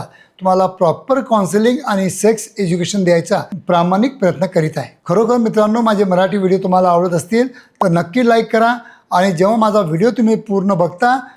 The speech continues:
जर तो व्हिडिओ आवडला असेल तर नक्कीच आपल्या मराठा बांधवांना शेअर करा.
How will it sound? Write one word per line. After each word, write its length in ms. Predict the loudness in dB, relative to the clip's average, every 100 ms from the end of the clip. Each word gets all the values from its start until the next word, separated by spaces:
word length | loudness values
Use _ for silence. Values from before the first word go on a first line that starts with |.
| _ -2
जर 80 | -2
तो 180 | 0 0
व्हिडिओ 300 | 2 2 4
आवडला 400 | 4 2 0 0
असेल 380 | 0 0 0 0
तर 380 | -10 _ -2
नक्कीच 480 | 0 0 -2 -4 0
आपल्या 260 | 0 0 0
मराठा 280 | 2 2 0
बांधवांना 560 | 0 0 0 0 -4 -4 -8 -8 -6
शेअर 220 | 0 2
करा. 260 | 0 -4